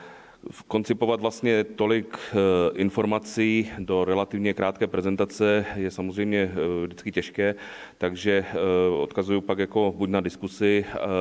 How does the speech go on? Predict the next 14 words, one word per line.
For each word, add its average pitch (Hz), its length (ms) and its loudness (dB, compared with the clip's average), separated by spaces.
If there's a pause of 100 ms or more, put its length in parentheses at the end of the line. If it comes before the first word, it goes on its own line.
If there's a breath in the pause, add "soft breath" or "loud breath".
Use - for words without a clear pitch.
(200)
a, 90 260 0 (520 loud breath)
eh, - 20 2
předem 101 260 -2
se 104 100 -2
omlouvám, 95 320 2
že 95 80 -4
nebudu 92 260 2
mít, 98 280 0
eh, 95 180 4
skutečně 95 400 -4
čas 95 320 -2
věnovat 92 340 0
se, 98 280 0
eh, - 40 -10